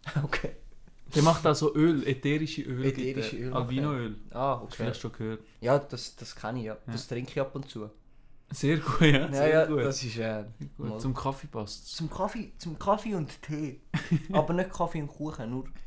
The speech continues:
Speaker 1: Tee oder nur
Speaker 2: Mhm.
Speaker 1: Kaffee. Kuchen ist
Speaker 2: Ja,
Speaker 1: wieder
Speaker 2: nein,
Speaker 1: ein
Speaker 2: dann
Speaker 1: No-Go.
Speaker 2: hast du einen Überreiz.
Speaker 1: Der ist ein Überreiz,
Speaker 2: Das ist
Speaker 1: ganz
Speaker 2: ein
Speaker 1: klar.
Speaker 2: Überreiz.
Speaker 1: Du, es tut mir mega leid,
Speaker 2: Ich
Speaker 1: ähm,
Speaker 2: habe das Gefühl, apropos Überreiz,
Speaker 1: wir
Speaker 2: es
Speaker 1: hat
Speaker 2: langt.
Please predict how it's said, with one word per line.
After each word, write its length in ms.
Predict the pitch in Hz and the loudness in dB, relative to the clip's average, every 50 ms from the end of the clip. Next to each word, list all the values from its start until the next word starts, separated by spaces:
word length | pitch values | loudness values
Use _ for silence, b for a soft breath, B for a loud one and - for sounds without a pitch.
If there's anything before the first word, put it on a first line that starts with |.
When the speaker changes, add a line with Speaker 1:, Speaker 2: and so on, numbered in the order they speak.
| b - | b -8
Speaker 1:
Tee 240 | - 139 151 165 165 | -6 -4 -4 -4 -4
oder 260 | - 131 131 - 131 | -4 -4 -4 -4 -4
nur 320 | 123 123 131 131 135 135 - - | -4 -4 -4 -4 -6 -8 -10 -8
Speaker 2:
Mhm. 180 | 180 160 143 135 131 | -4 -2 0 2 2
Speaker 1:
Kaffee. 320 | 135 113 - - 107 107 b b b b b b - | 2 0 0 -2 -10 -14 b b b b b b -6
Kuchen 320 | - 139 156 160 156 151 | -2 2 2 2 2 0
ist 60 | 127 127 | 0 4
Speaker 2:
Ja, 160 | 120 139 156 | 4 4 4
Speaker 1:
wieder 100 | 156 156 147 | 6 6 6
Speaker 2:
nein, 40 | 156 170 | 6 6
Speaker 1:
ein 40 | 170 | 6
Speaker 2:
dann 140 | 117 185 180 | 4 4 4
Speaker 1:
No-Go. 60 | 180 175 | 4 4
Speaker 2:
hast 120 | 170 170 | 2 0
du 40 | 165 | 0
einen 80 | 143 147 | -2 -2
Überreiz. 600 | 147 156 160 139 117 104 104 101 - - - - | -2 0 0 0 0 0 -2 -4 -6 -10 -6 0
Speaker 1:
Der 140 | - 131 131 | 2 2 2
ist 80 | 120 110 | 2 0
ein 80 | 107 110 | -2 -6
Überreiz, 300 | 101 117 107 104 104 - | -6 -6 -8 -8 -10 -10
Speaker 2:
Das 80 | - - | -10 -10
ist 20 | |
Speaker 1:
ganz 140 | - 110 - - | -8 -8 -6 -6
Speaker 2:
ein 40 | |
Speaker 1:
klar. 120 | 120 107 107 | -6 -6 -6
Speaker 2:
Überreiz. 580 | 127 110 101 95 95 - - - - - - - - B B B B 123 B | -6 -6 -6 -8 -8 -10 -12 -14 -14 -14 -14 -16 -18 B B B B -4 B
Speaker 1:
Du, 100 | 139 165 | 0 0
es 140 | 147 - | 0 0
tut 100 | - 139 | 0 2
mir 100 | 127 120 | 2 2
mega 220 | 117 127 139 131 165 | 2 2 2 2 2
leid, 320 | 139 123 123 143 170 156 | 2 4 2 2 2 2
Speaker 2:
Ich 60 | 156 180 | 2 2
Speaker 1:
ähm, 100 | 185 170 | 2 2
Speaker 2:
habe 120 | 175 160 175 | 0 0 -2
das 120 | 175 - | -2 -4
Gefühl, 180 | - - 135 127 | -6 -4 -2 -2
apropos 380 | 127 127 - 139 127 - 131 147 | -2 -2 -2 -4 -2 0 0 0
Überreiz, 340 | 156 160 143 127 120 120 | 0 0 -2 -2 -2 0
Speaker 1:
wir 80 | 135 127 | 2 2
Speaker 2:
es 60 | 127 127 | 2 2
Speaker 1:
hat 60 | 123 | 2
Speaker 2:
langt. 240 | 127 135 135 113 | 0 0 -2 -4